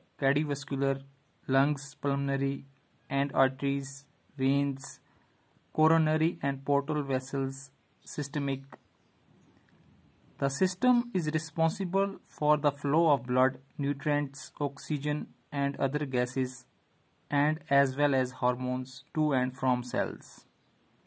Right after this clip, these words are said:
Next, functions of the circulatory system.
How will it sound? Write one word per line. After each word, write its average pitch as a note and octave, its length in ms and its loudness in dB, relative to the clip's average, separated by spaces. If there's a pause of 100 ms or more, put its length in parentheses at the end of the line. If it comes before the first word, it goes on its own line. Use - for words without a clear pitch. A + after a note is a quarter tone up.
(840)
Next, F3 300 4
functions F3+ 680 2
of C#3 220 4
the C#3+ 100 -2
circulatory C#3 640 0
system. B2 520 -8